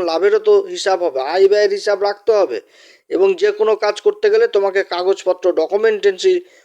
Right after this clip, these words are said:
অবশ্যই ব্যবহার করতে হবে, কারণ দেবগুরু বৃহস্পতি তো তৃতীয় ঘরে অবস্থান করছে। তৃতীয় ঘরটা তো কাগজপত্রের ঘর, ডকুমেন্টেন্সির ঘর। মুখের কথাতে কোনো কাজ হবে না, কাজ হবে কাগজে, লেখাপড়িতে কাজ হবে, যেগুলো ভাইটাল কাজ, যেগুলো প্রয়োজন রয়েছে।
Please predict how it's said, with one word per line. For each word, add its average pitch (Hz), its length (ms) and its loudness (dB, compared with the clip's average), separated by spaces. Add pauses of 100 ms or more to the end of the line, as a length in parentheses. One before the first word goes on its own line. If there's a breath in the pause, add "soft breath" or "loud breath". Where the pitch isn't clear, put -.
(140 soft breath)
অবশ্যই 214 420 0
ব্যবহার 180 340 0
করতে 170 280 -4
হবে, 139 160 0
কারণ 175 320 0
দেবগুরু 170 400 2
বৃহস্পতি 180 500 -2
তো 180 120 -2
তৃতীয় 208 380 -2
ঘরে 190 200 0
অবস্থান 165 420 -2
করছে। - 300 -12 (560 soft breath)
তৃতীয় 180 260 -2
ঘরটা 185 300 -2
তো 190 100 -4
কাগজপত্রের 208 720 -2
ঘর, 156 200 0
ডকুমেন্টেন্সির 220 840 0
ঘর। 143 200 -4 (640)
মুখের 240 400 0
কথাতে 247 320 -2
কোনো 247 240 0
কাজ 233 260 -4
হবে 214 180 2
না, 120 220 -6 (120)
কাজ 196 260 -4
হবে 214 200 2
কাগজে, 196 680 0
লেখাপড়িতে 226 640 0
কাজ 214 260 -4
হবে, 190 180 2
যেগুলো 185 300 0
ভাইটাল 208 440 0
কাজ, 196 200 0
যেগুলো 180 300 0
প্রয়োজন 226 460 0
রয়েছে। 214 380 -2